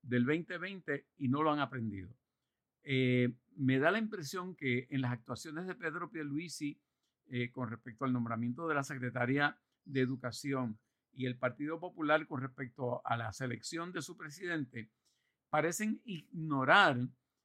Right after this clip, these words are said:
la diversidad que el pueblo s-, manifestó en las elecciones. El hecho de que el Senado de Puerto Rico, por primera vez en su historia,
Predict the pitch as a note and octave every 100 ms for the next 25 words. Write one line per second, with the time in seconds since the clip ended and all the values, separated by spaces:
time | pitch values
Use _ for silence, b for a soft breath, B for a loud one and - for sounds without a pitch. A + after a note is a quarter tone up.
0 | _ D3 D#3+ G3 E3+ D#3 D3 - D3+ C#3
1 | F#3 F3+ C#3+ D#3+ - _ _ _ _ -
2 | D3+ C#3+ C3 - D#3 F3 F#3 F#3+ F3 D#3+
3 | E3 - _ - - - G#3 D#3+ D#3+ C#3+
4 | C#3+ B2 - G3 - _ _ _ _ C#3
5 | C3+ A#2+ A#2+ G#2 - D3+ D3 F#2+ - _
6 | _ _ _ C3+ C3 D#3+ A3 G#3 G3 F3
7 | C3+ D#3 C#3 D#3+ F#3+ F#3 D3+ D3 D#3 C3+
8 | C3 B2+ B2 B2+ B2+ D3+ D#3+ F3+ F3+ A#2
9 | - - C3+ A#2+ F#2+